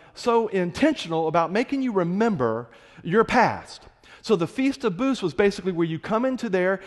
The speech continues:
into the town, and what you would do is build these portable shelters up everywhere where the ceiling was open so you would see the moon at night and the sun during the day.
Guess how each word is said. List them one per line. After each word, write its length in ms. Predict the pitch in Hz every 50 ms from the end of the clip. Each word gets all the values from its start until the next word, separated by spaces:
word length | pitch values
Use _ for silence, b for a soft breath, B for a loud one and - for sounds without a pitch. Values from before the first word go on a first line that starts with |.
| B B B
into 180 | 170 175 160 208
the 80 | 196
town, 400 | 208 - 196 196 185 175 180 185
and 140 | 151 160 160
what 160 | 170 - -
you 80 | 214 196
would 120 | 170 165
do 200 | 147 220 254 254
is 120 | 202 156 127
build 320 | 123 - 208 240 262 233
these 160 | 190 170 -
portable 380 | - - - 247 254 247 208 202
shelters 540 | - - - 247 233 240 233 208 175 127 139
up 120 | 123 -
everywhere 460 | 135 120 117 123 117 127 127 131 139
where 100 | 143 147
the 140 | 135 131 131
ceiling 480 | - - - - 220 220 226 226 226 220
was 160 | 208 185 -
open 380 | - 202 214 208 214 247 240 233
so 100 | - 196
you 120 | 175 170
would 100 | 175 151
see 160 | - - 208 196
the 80 | 165
moon 260 | 147 147 180 202 220
at 120 | 220 196 143
night 220 | 185 185 202 214
and 100 | 208 170
the 60 | 143
sun 280 | - - 202 196 208 208
during 220 | 196 202 202 202
the 80 | 190 170
day. 340 | 156 185 190 196 196 214